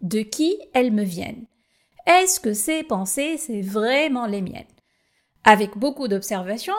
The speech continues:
et de questionnement, vous pouvez même arriver à les associer à des événements de vie qui vous ont marqué.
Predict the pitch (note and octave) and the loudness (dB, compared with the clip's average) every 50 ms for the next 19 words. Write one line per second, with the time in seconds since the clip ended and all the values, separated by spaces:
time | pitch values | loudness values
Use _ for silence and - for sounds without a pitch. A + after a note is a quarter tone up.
0 | A4+ - - A3+ A3 - - G#3 F#3+ - - A#3 A3+ A#3+ B3+ D#4+ F#4 F#4+ D#4 - | -4 -4 -4 -4 -4 -4 -6 -6 -6 -6 -6 -6 -4 -2 0 0 0 0 -2 -4
1 | A3+ G#3 - A3+ G#3+ G#3 G3 G#3 F#3+ F#3+ G3 A3 C4+ F4+ G#4+ A4+ A4 F4+ C#4 A#3+ | -8 -8 -6 -6 -6 -6 -6 -6 -6 -4 0 0 2 4 2 2 2 2 0 0
2 | A#3 A#3 G3+ F#3+ E3+ A3 G#3+ C#4+ - - - G#3 F#3+ F#3 G3 F#3+ F3 C4 F4 F4+ | 0 0 -2 -2 0 -2 -2 -2 -4 -6 -4 -2 0 0 2 4 4 4 4 4
3 | - - - - - D#4 D4 A#3 G3 E3+ F3+ F3 F3 F3 B3 F4+ F4+ D#4+ D#4 C4 | 2 -4 -6 -6 -2 0 0 0 0 0 -2 -4 -2 -2 0 0 0 0 0 -2
4 | A#3+ A3 G3 F#3 - - A3 C#4 F4+ - - - F4 F4 E4+ D#4+ C4 B3 A3 F#3+ | -2 -2 -4 -4 -4 -6 -6 -8 -8 -10 -6 -4 -2 0 0 0 0 0 0 0
5 | F#3 G3 G3+ - - G3+ - - _ | 0 -2 -4 -4 -6 -8 -8 -8 _